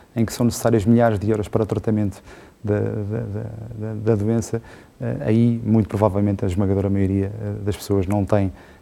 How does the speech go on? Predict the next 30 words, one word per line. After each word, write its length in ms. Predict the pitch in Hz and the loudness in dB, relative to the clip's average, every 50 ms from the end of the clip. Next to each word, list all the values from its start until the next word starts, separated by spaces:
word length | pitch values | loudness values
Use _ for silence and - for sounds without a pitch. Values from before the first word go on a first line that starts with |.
| _ _ | _ _
essa, 600 | - 104 92 - - - 101 95 92 90 95 101 - - | -2 -2 -2 -2 -2 -2 -2 -2 -2 -4 -6 -8 -10 -8
essa, 640 | - 110 113 117 117 110 101 - - - 104 104 98 98 101 101 104 104 104 104 104 - | -6 -6 -4 -4 -4 -4 -4 -4 -6 -6 -6 -6 -6 -6 -8 -8 -10 -10 -10 -12 -10 -4
essa 240 | - 110 98 - 117 | -2 0 2 2 2
quantia. 400 | - - 104 87 - 90 87 85 82 - - - - - - - - | 2 2 2 0 0 -2 -4 -4 -6 -10 -14 -20 -20 -20 -20 -6 -2
E, 60 | 127 | -2
portanto, 260 | - - 139 127 - | 0 2 2 2 2
aqui 320 | 135 123 - 143 139 143 139 - - - | 0 0 0 0 -2 -2 -6 -12 -10 -2
essa 240 | - 123 - - - | 0 0 2 2 4
é 40 | 123 | 4
a 20 | |
importância 580 | 123 120 113 - - - 123 117 - - - 113 - - - - - - | 4 4 2 0 0 0 2 2 0 -2 -6 -8 -8 -10 -18 -18 -14 -8
de, 380 | - 104 113 117 113 110 107 110 | -2 2 4 6 6 4 2 0
não 220 | 120 117 120 127 117 | 0 2 2 2 2
só 160 | - - 113 | 2 2 0
na 100 | 113 107 | 2 0
prevenção, 540 | - 110 101 110 110 - - 113 110 110 107 - - | 0 0 2 0 0 0 0 0 0 0 -2 -2 0
mas 180 | 117 113 104 | 0 2 2
aqui 260 | 107 110 104 - 120 110 | 2 0 0 0 0 2
em 60 | 107 | 2
termos 220 | 101 113 107 98 | 2 0 -2 -2
de 60 | - | -2
capitais, 520 | - 110 - 113 101 - 110 104 101 101 - - - - - - _ | -2 0 0 0 0 2 2 0 0 -2 -8 -14 -20 -20 -20 -16 _
capitais 400 | - 120 - - 117 - 110 104 | 2 2 2 4 2 2 2 2
robustos 380 | 98 98 95 95 104 104 - - | 2 0 0 0 0 -2 -2 -6
que 100 | - - | -12 -6
permitam 400 | - - 110 110 107 101 - 107 | 0 2 2 2 2 2 0 0
ao 60 | 98 | 0
cliente 360 | - - 98 101 101 95 - | 0 0 0 0 0 -2 -2
lançar 280 | 104 98 - - 98 92 | -4 -2 0 0 0 2
mão 220 | 95 95 92 87 | 0 0 -2 -4